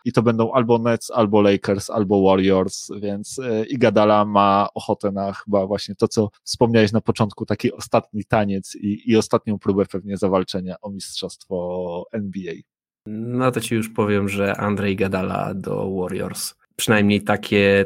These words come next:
Speaker 2: takie bomby, e, Shams Charania, e, na Twitterze sprzedał. Także wygląda na to, że już wybrał.
Speaker 1: No widzisz, e, jak to, to jest taki czas szalony, że, że my tutaj rozmawiamy, a, a w tym czasie się właśnie wszystko może zmienić, nie?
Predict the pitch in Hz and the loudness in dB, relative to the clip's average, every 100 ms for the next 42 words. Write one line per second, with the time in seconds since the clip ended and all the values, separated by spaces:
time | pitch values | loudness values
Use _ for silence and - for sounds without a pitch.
0 | 98 101 101 - 101 101 101 98 101 101 | 0 -2 -2 0 2 2 2 2 2 2
1 | 104 - - 98 - 107 104 - 107 101 | 0 -2 -2 -2 0 -2 -2 0 2 2
2 | 101 101 104 113 - 101 101 104 104 - | 0 -2 -4 -6 -12 -10 -6 -4 -4 -6
3 | - - - - - - - - _ - | -8 -8 -8 -8 -8 -8 -10 -14 _ -16
4 | - 107 113 107 104 104 98 104 101 98 | -14 -8 -6 -4 -2 -2 -4 -6 -8 -6
5 | 92 101 - - - - - _ _ - | -6 -6 -10 -14 -12 -14 -18 _ _ 2
6 | 147 131 113 107 104 131 107 110 107 110 | 6 8 6 2 0 2 4 4 2 0
7 | 117 117 127 - 117 117 - 120 - 135 | -4 0 0 2 0 2 0 0 2 0
8 | 131 - 123 - - 131 123 123 117 117 | 0 0 0 2 2 6 6 4 2 4
9 | 117 117 117 117 117 120 127 139 135 127 | 4 4 4 4 2 0 0 2 4 4
10 | 127 123 117 151 147 135 127 117 123 120 | 4 2 2 2 4 2 2 2 2 2
11 | 127 - 127 131 127 131 - 113 120 - | -2 -4 0 0 2 -2 -2 0 -2 -2
12 | 117 113 113 113 113 113 117 - 120 - | -6 -2 0 0 0 -2 -4 -6 -8 -6
13 | 117 107 107 107 113 101 98 - 113 127 | -6 -4 -4 -4 -4 -6 -8 -10 -8 -10